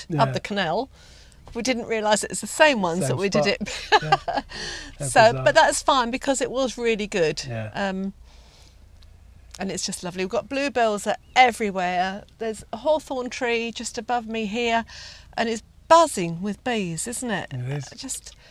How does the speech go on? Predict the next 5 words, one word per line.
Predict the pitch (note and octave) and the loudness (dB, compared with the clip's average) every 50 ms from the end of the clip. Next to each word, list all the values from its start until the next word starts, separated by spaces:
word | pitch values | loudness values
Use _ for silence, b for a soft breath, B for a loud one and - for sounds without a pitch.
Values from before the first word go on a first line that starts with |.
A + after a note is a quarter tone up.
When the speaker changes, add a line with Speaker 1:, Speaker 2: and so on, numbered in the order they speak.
| B B B B B B B B B B B B B B B B B - - - - - - - - - - - - | B B B B B B B B B B B B B B B B B -20 -20 -20 -20 -20 -20 -20 -20 -20 -20 -12 -6
Speaker 2:
it's | D#4 E4+ - G3+ - - | -4 -4 -2 -2 -2 -2
just | D#4 C#4+ - - | -2 -2 -2 -4
idyllic, | C#4 - - C#4+ D4+ D#4 C#4 A3 - | -4 -2 0 0 0 0 -2 -4 -4
isn't | - C#4 - - D#4 | -6 -6 -4 -4 -4
it? | D4+ C#4 - | -4 -4 -6